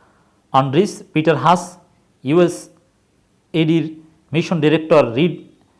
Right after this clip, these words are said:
স্লিম্যান, পলিটিক্যাল কাউন্সিলর আর্তুরো হাইন্স,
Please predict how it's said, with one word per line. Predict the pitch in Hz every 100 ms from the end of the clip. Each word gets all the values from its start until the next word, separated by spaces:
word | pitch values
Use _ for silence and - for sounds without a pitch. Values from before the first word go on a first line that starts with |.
| _ _ -
স্লিম্যান, | - - 160 170 185 - -
পলিটিক্যাল | 165 170 175 165 156
কাউন্সিলর | 151 147 - 151 143 - - _ _ _ -
আর্তুরো | 143 - 185 170 156 -
হাইন্স, | - 131 156 190 -